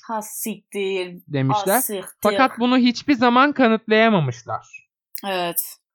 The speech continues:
Speaker 2: Ama bu bence, e, şey gibi olabilir.
Speaker 1: Hı.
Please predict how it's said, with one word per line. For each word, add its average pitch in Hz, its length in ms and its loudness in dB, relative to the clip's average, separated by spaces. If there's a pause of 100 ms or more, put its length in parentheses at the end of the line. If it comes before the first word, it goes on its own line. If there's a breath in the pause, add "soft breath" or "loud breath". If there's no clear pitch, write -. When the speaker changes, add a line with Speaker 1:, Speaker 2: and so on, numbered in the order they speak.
(120)
Speaker 2:
Ama 269 460 0
bu 233 380 0
bence, 247 580 2 (440)
e, 151 420 2
şey 240 360 2
gibi 180 460 0
olabilir. 170 720 -2 (200)
Speaker 1:
Hı. 269 60 0